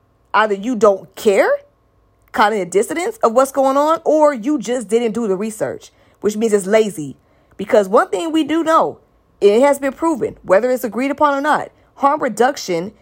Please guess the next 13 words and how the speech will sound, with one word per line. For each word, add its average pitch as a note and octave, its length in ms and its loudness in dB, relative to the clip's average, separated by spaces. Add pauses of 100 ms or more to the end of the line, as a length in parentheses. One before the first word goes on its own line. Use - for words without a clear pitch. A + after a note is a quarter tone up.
(140)
is A3+ 180 0
effective G#3+ 640 -2
when G#3 180 2
it G#3+ 140 -2
comes C4+ 260 -2
to A#3+ 120 -6
helping B3 380 -2
those G#3 240 4
that G3+ 120 4
are G#3 80 0
suffering A3+ 600 -2
from C4+ 200 2
addiction. F#3+ 640 -6